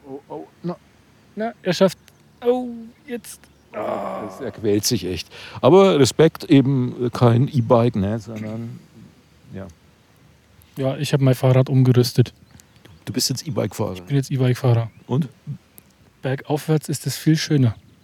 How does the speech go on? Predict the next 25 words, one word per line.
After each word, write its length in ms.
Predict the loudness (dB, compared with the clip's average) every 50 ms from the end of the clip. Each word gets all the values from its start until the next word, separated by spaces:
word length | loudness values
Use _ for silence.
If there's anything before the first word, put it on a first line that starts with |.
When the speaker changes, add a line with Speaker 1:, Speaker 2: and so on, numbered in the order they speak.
| _ -20 -20 -20 -20 -20 -20 -20 -20 _ _ _ _ _ _ _ _ _ _ _ _ _ -20 -20 -20 -20 -20 -20 _ _ _ _
Speaker 2:
Also 180 | -12 -10 -10 -6
kann 180 | 0 0 0
ich 80 | 0 2
dir 160 | 0 2 2
wirklich 240 | 2 2 0 -2 0
sagen. 300 | 2 2 4 2 0 -2 _ _ _ _ -20 -20 -20 _
Speaker 1:
Ich 160 | -16 -16 -2
bin 300 | 2 2 4 4 2 2 0 2
neulich 360 | 4 4 4 4 2 2 0
auch 60 | 0
mit 160 | 2 2 2 2
dem 200 | 2 2 0 0
E-Bike, 520 | -2 -2 0 2 4 4 4 2 0 -6 -8 -4
äh, 240 | 0 0 2 2 0 -2 -8 -16 _ _ _ -4
den 100 | -2 0
Lorenzsteig 640 | 0 0 0 0 -2 -2 -4 -2 -2 -2 -2 -2 -2
in 180 | -4 -4 -4 -4
Hof 180 | -6 -4 -2 0
hochgefahren. 600 | -2 -2 -2 -6 -8 -4 -2 0 0 0 0 0
Wer 100 | 0 -2
das, 320 | -2 -4 -4 -6 -8 -8 -10
die 100 | -10 -6
Örtlichkeit 540 | -6 -6 -4 -4 -8 -8 -4 -6 -6 -6 -4 -2
kennt, 280 | 0 0 0 0 -2
ne, 220 | -2 0 0 0